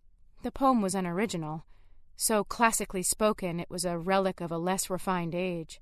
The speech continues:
But what would you expect from a woman dressed in rags? Her brood scuttled forward, goaded by her words and their collars. Collars that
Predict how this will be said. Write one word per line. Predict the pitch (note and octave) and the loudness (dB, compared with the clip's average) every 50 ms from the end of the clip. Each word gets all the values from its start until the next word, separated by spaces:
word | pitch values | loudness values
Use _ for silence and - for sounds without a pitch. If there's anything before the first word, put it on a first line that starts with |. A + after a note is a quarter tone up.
| - - - - - - - - - - - - - - - - | -20 -20 -20 -20 -20 -20 -20 -20 -20 -20 -20 -20 -20 -20 -10 -4
But | - G#3+ - - - | -2 -2 -2 -4 -8
what | G3+ F#3 G#3 A#3 - | -8 -6 -6 -4 -4
would | C4 G#3+ - | -4 -4 -2
you | A#3+ A3 | -2 -2
expect | A#3 - - - - C4 C4 C4 - | -2 -2 -2 0 0 0 0 0 -4
from | - - G#3 G3+ | -4 -2 0 0
a | F#3+ | 0
woman | F3+ G3 A3 A3+ A3+ G#3 G3 | 2 2 2 2 2 2 0
dressed | F#3 F#3+ G3 F#3+ - - - | 0 0 0 -2 -2 -2 -4
in | F3+ F3 | -4 -2
rags? | E3+ F3+ G3 A3+ A3+ F#3+ F3 - - - - - - - - - - - - - - - - - - - - - - | -2 0 -2 -2 -2 -6 -8 -10 -12 -14 -16 -16 -16 -18 -20 -20 -20 -20 -20 -20 -20 -20 -20 -20 -20 -20 -18 -6 2
Her | A#3 A#3+ B3 A#3 | 4 4 4 4
brood | G3+ G#3+ G3 F#3 F3+ F3+ F3+ E3 - - | 2 0 2 2 2 0 -2 -4 -6 -4
scuttled | - - - - A3+ G3 G3 E3+ - | -2 0 2 2 2 2 2 0 0
forward, | - G#3+ G3+ G3 F#3 E3+ D#3+ D#3+ - - - - - - - - | 0 2 2 2 2 0 -4 -6 -8 -10 -14 -18 -20 -20 -2 2
goaded | - G#3+ A#3+ A#3 G3+ F3+ - | 6 6 6 6 6 4 4
by | F#3 F3 F3+ | 2 2 4
her | E3 F#3+ F3+ | 2 2 0
words | D#3+ F3+ F#3 G3+ G3 E3 D3+ D#3 D#3+ - - - - - - - | 4 4 6 6 6 4 0 -4 -6 -8 -10 -10 -14 -20 -16 -12
and | - E3+ F3 F3+ - | -6 -4 -4 -4 -4
their | D#3+ E3+ D#3 D#3 | -4 -4 -4 -6
collars. | - - - G3 F#3 F3+ E3 D#3 D3+ D#3 - - - - - - - - - - - - - - - - - - - - - | -6 -2 2 2 2 2 2 -2 -4 -6 -8 -10 -12 -16 -20 -20 -20 -20 -20 -20 -20 -20 -20 -20 -20 -20 -20 -20 -20 -20 -10
Collars | - - G3+ F#3 F3+ F#3 F#3+ G3 G3+ G3+ G3+ G3 - - | 2 6 6 8 8 6 4 2 0 -2 -6 -8 -6 -4
that | F3+ F3 F3 - | -2 -2 -2 -4